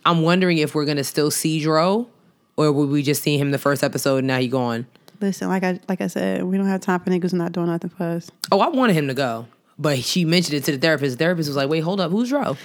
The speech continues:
Speaker 2: I hope they don't.
Speaker 1: She was like, "Oh." She stressed, y'all.
Speaker 2: What? What?
Speaker 1: <laughs> He is irrelevant. Like, we need <clears throat> Molly to,
Speaker 2: What, they gonna
Speaker 1: Molly to
Speaker 2: bring him back for a little closure? I don't need closure.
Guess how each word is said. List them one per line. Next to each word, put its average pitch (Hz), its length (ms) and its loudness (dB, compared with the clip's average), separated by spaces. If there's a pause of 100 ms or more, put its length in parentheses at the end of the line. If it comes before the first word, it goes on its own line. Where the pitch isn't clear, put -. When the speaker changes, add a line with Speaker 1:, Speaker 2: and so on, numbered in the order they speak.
(300)
Speaker 2:
I 415 140 2
hope 311 320 2
they 240 140 6
don't. 208 240 2 (160)
Speaker 1:
She 269 140 2
was 196 140 2
like, 127 280 -2
"Oh." 135 380 -8 (1400)
She 147 120 -6
stressed, 113 360 -8
y'all. - 220 -12 (1200)
Speaker 2:
What? 233 280 -2 (180)
What? - 220 -14 (680)
Speaker 1:
<laughs> 640 100 0 (760)
He 294 240 6
is 262 140 6
irrelevant. 165 560 4
Like, 143 360 2
we 180 180 2
need 202 400 4
<clears throat> - 1040 -8
Molly 196 300 4
to, 151 80 2
Speaker 2:
What, 147 100 -2
they 139 100 -4
gonna - 140 -12
Speaker 1:
Molly 466 220 4
to 339 180 4
Speaker 2:
bring 269 220 4
him 269 100 2
back 269 200 4
for 277 140 2
a - 20 6
little 254 200 4
closure? 311 440 4
I 302 140 4
don't 359 160 4
need 285 220 4
closure. 175 580 0